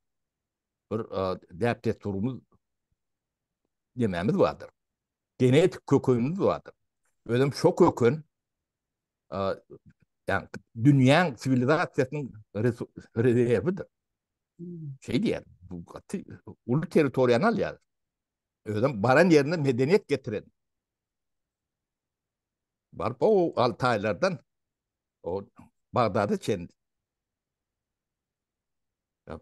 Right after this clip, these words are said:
biz öz kökümüze dönenimiz kowdan bir hemme düşünýän olsak näme üçin dönmeli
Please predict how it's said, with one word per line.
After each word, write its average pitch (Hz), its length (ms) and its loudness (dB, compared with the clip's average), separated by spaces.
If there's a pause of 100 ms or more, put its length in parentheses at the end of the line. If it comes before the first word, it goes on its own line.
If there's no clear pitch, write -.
(140)
biz 117 120 -8 (580)
öz 127 260 -2 (100)
kökümüze 131 560 -2 (800)
dönenimiz 120 520 2
kowdan 143 440 2
bir 98 100 -8 (100)
hemme 240 280 -2 (1300)
düşünýän 139 480 2
olsak 127 340 2 (680)
näme 143 180 0
üçin 190 240 -10
dönmeli 87 480 -4